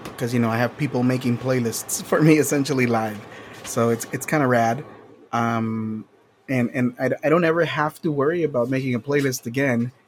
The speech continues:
'cause, uh, uh, I have people like James Fisto, which is a,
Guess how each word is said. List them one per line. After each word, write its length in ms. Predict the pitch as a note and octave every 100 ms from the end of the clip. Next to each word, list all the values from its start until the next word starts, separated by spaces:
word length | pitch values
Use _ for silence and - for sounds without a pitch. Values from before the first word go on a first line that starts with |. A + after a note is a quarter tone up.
| _ - _
'cause, 400 | - C3 B2 B2+
uh, 560 | B2+ A#2+ A#2+ A#2 A#2 A2 -
uh, 260 | B2+ A#2 A2+
I 60 | B2+
have 200 | C#3 C3
people 240 | D3+ D3 C#3
like 260 | C3+ C3
James 380 | C3 C#3 C3+ B2+
Fisto, 480 | D3 - - A2+ G#2+
which 180 | A2 A2+
is 160 | G#2+
a, 140 | G#2